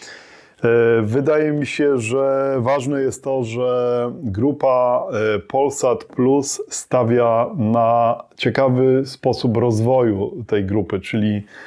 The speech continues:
idą w kierunku pięć G, czystej energii i energii jądrowej, czyli zupełnie nowe kierunki, które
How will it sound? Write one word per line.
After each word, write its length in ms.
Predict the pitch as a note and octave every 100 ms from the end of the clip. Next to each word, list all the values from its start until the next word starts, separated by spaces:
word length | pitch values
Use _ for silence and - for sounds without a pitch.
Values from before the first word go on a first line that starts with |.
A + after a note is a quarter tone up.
| - - _
idą 320 | B2+ A2+ A#2
w 60 | G#2+
kierunku 440 | A#2 A2 G#2 -
pięć 400 | F2+ C3 C#3+ A#2+
G, 420 | B2+ C#3+ D3 C#3+ - -
czystej 460 | - C#3+ C3 C#3+ C#3+
energii 760 | C#3+ C3+ C3+ B2+ A#2+ C3 -
i 220 | B2 B2+ -
energii 420 | A#2+ B2 G#2 A2+
jądrowej, 600 | A2+ G#2+ G#2 F#2+ F#2 F#2
czyli 240 | - A2+
zupełnie 480 | G#2+ A2+ C#3 B2+ A#2+
nowe 260 | B2 A#2+ A2
kierunki, 440 | A#2+ C3+ C#3 -
które 300 | - C#3+